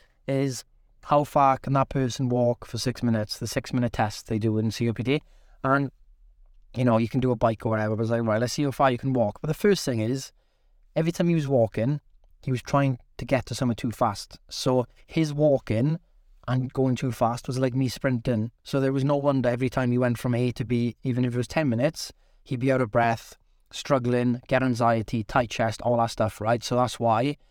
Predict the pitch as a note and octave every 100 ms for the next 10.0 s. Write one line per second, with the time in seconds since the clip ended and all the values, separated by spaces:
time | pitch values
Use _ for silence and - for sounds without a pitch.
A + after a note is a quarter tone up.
0 | _ _ _ _ - C3 C3 B2 - _
1 | - B2 - D#3 - B2+ - A#2+ - A#2
2 | B2 B2+ - _ _ - - E3+ D3+ B2
3 | D3+ F#3+ - _ - C#3 C#3 C3+ C#3 B2
4 | C3+ B2+ A#2+ G#2+ B2+ - D#3 E3+ E3 -
5 | C3+ C#3+ B2+ E3 D#3 D3+ - D#3+ D#3+ D#3
6 | A2 G#2+ C#3+ D#3+ F3 F3+ - D3 C3+ C3
7 | B2+ C#3+ - D#3 C#3+ D3+ B2 G#2 C3+ C3+
8 | F3 D3+ - - D3 - C#3+ - D#3 D3+
9 | C#3 C3 B2 A#2 A#2 G#2 G#2+ A2+ C3+